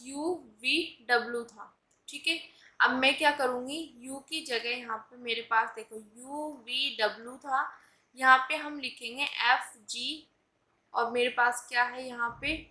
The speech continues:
कैपिटल एच। ठीक है, इस तरीके से। ठीक है,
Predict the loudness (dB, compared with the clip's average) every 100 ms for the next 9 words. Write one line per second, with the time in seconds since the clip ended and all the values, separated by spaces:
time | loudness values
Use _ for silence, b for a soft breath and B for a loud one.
0 | b b _ _ 2 2 0 -6 -6 -6
1 | -8 -8 -8 -10 _ _ _ _ _ _
2 | _ _ _ _ _ _ _ _ _ _
3 | -14 -2 0 0 b b b -8 -6 -2
4 | 0 0 -4 -12 -16 -18 _ _ _ _
5 | _ _ _ _ _ _ _ _ _ _
6 | _ _ _ _ _ _ -20 -20 _ -2
7 | 0 2